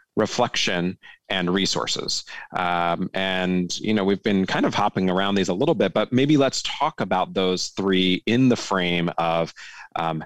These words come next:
how the A I Coach platform prepares teachers for collaboration. So in the vein of relationships, um, you know, whether that is with the teacher and their instructional coach, the teacher and the school leader, uh,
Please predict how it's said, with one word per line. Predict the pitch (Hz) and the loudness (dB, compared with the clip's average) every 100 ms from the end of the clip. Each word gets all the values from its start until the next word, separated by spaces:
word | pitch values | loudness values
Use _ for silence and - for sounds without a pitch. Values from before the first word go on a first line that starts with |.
| - | -6
how | - - 98 98 98 92 92 | -2 0 2 4 4 2 0
the | 101 101 | 0 0
A | |
I | 92 | 0
Coach | - 92 - | -2 -6 -2
platform | 135 - 95 85 80 | -4 -2 -4 -2 -4
prepares | - - - 107 - | -8 -6 0 0 0
teachers | - 90 - 85 82 - - - _ _ - | -4 -4 -2 -2 -2 -6 -16 -20 _ _ -18
for | - 101 95 95 87 85 - _ _ _ _ _ | -6 0 2 4 2 0 -4 _ _ _ _ _
collaboration. | - 90 76 76 73 71 - - | -4 0 0 0 0 -2 -6 -4
So | - 120 - - _ | 0 0 0 -8 _
in | 120 117 107 - _ _ _ - | 2 2 2 -2 _ _ _ -4
the | 110 | -2
vein | 104 123 135 | 0 2 2
of | - 101 92 - | 2 0 0 -4
relationships, | 90 87 85 76 - - - - - - - 90 | -2 -2 -2 -4 -6 -8 -10 -12 -12 -10 -6 -2
um, | 87 87 - | -2 -2 0
you | |
know, | 98 87 | 0 2
whether | 104 107 | 2 2
that | 104 101 95 - | 2 0 -2 -2
is | 98 92 85 | 0 0 0
with | 92 90 - | 0 -2 -6
the | - 185 | -6 -4
teacher | - 113 - 208 202 | -2 -2 2 2 2
and | 90 87 82 | 0 -2 0
their | 85 80 | -2 -2
instructional | 85 - 143 - 117 | -4 -6 -4 -2 -4
coach, | - 117 110 - | 2 4 2 0
the | - | -8
teacher | - - 98 | -6 -4 -2
and | 82 | -2
the | |
school | - 131 117 | -2 2 4
leader, | 113 107 104 101 - - - - - | 4 4 2 -2 -10 -18 -20 -10 -4
uh, | 101 | 0